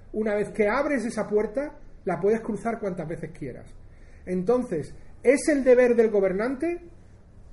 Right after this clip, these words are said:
mandarlo matar para que no siga matando. Ahí hay una acción justificada. Y el gobernante tampoco genera karma si ejecuta la condena.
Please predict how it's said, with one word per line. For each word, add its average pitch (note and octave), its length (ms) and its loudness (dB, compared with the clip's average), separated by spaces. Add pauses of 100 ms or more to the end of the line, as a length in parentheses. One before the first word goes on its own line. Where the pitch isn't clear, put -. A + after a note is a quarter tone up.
(240)
mandarlo E3+ 460 -2
matar B3+ 320 -4
para A#3 160 2
que G3 60 0
no G#3 80 -2
siga G#3 220 -2
matando. C3+ 640 -8
Ahí B3 440 -2 (340)
hay A#3 200 0
una A3 200 -2
acción C4 500 -4 (220)
justificada. F#3 1000 -6 (560)
Y G3+ 140 4
el F#3 100 6
gobernante A#3+ 560 4
tampoco B3 380 2
genera A3+ 360 -2
karma E3+ 360 -6 (760)
si A#3+ 520 -4
ejecuta G3 580 -6 (720)
la F#3 200 -6
condena. D3 380 -6